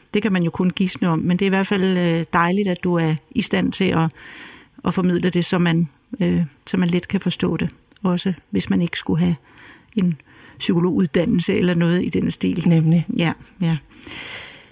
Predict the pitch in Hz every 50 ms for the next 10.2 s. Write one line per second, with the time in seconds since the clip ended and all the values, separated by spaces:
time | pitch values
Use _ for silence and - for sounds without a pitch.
0 | - _ _ _ _ _ _ _ - - - - 208 208 214 226 247 - 302 294
1 | - 302 254 - 247 262 269 - 269 262 - - - 247 233 254 269 285 277 -
2 | - - 180 - - 220 196 - - - - 185 180 196 233 262 277 254 226 214
3 | 220 - 214 - 220 202 - - 247 240 - - 240 233 - 190 196 208 220 -
4 | - 220 214 226 - 240 208 - 214 190 180 175 180 185 - 208 196 202 196 214
5 | - 220 240 240 - 226 208 208 214 233 240 - - 185 185 180 - 185 - -
6 | 190 202 208 - - 214 196 - - - - - - 202 190 - 208 - - -
7 | 196 196 190 185 180 175 175 175 - - 196 - - 196 196 202 208 202 208 202
8 | 185 - - - - - - - - - - - 175 175 170 170 165 160 160 170
9 | 165 165 156 143 - 196 214 - - - - 208 196 202 202 - - - - 214
10 | 226 226 - -